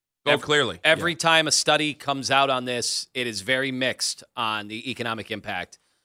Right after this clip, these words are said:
Speaker 2: of, of these things, and that's why giving subsidies to the billionaire owners is very controversial. I believe in it. I
Speaker 1: Yeah.
Speaker 2: do, I do think. I mean, I, I told you when I saw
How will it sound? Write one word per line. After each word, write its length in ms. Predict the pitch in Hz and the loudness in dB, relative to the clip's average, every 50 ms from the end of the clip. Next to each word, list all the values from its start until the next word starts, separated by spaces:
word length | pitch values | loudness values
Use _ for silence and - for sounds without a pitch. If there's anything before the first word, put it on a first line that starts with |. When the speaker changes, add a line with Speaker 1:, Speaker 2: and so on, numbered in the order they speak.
| _ _ _ _ _ _ _ _ | _ _ _ _ _ _ _ _
Speaker 2:
of, 380 | 101 104 101 101 98 85 82 92 - | -2 -2 -2 -2 -2 -6 -10 -10 -8
of 160 | 117 107 92 | -8 -6 -6
these 240 | 101 120 110 104 - | -6 -4 -4 -2 -2
things, 260 | - 113 110 107 98 | -2 -4 -6 -6 -8
and 80 | 107 104 | -8 -6
that's 220 | 107 107 - - | -6 -6 -6 -4
why 360 | 110 104 98 98 98 98 92 - _ - | -4 -2 -2 -2 -2 -4 -6 -10 _ -8
giving 220 | 120 110 113 110 | -8 -8 -4 -4
subsidies 640 | - - 131 113 - - 127 117 120 123 120 113 - | -2 -2 -2 -2 -4 -4 -6 -6 -6 -6 -6 -8 -10
to 80 | - | -10
the 60 | 110 107 | -10 -6
billionaire 420 | 90 123 123 120 117 117 117 113 | -4 -2 -2 -2 -2 -4 -4 -4
owners 340 | 117 117 117 117 113 104 - | -4 -4 -6 -6 -6 -6 -6
is 100 | 101 - | -6 -8
very 220 | 98 104 107 117 | -8 -6 -6 -6
controversial. 680 | 107 - 127 131 - - 131 139 156 147 - 98 80 - _ _ _ _ | -6 -6 -6 -6 -6 -4 -4 -4 -2 -2 -4 -6 -8 -10 _ _ _ _
I 160 | - 147 185 | 6 6 6
believe 300 | 208 185 196 190 220 240 | 6 4 0 -2 0 2
in 80 | 214 151 | 2 0
it. 160 | 101 85 - - | 0 -2 -2 0
I 100 | 120 147 | 2 4
Speaker 1:
Yeah. 100 | 143 131 | 4 4
Speaker 2:
do, 200 | 139 170 170 160 - - - _ _ _ | 4 4 2 0 -2 -6 -14 _ _ _
I 120 | - 139 151 | 0 0 0
do 220 | 131 120 156 180 | 0 0 -2 -2
think. 360 | 175 - 202 226 220 160 - | 2 4 4 4 4 2 0
I 40 | 113 127 | -4 -2
mean, 100 | 135 135 | 2 2
I, 160 | 143 147 143 - _ _ _ _ _ - | 2 2 0 -2 _ _ _ _ _ -2
I 100 | 139 147 | -2 -2
told 300 | - 190 190 185 151 123 | 0 0 0 0 0 0
you 120 | 170 214 | -2 0
when 140 | 196 143 143 | 2 2 2
I 60 | 147 147 | 2 2
saw 320 | - - 175 160 156 156 | 2 4 4 4 4 4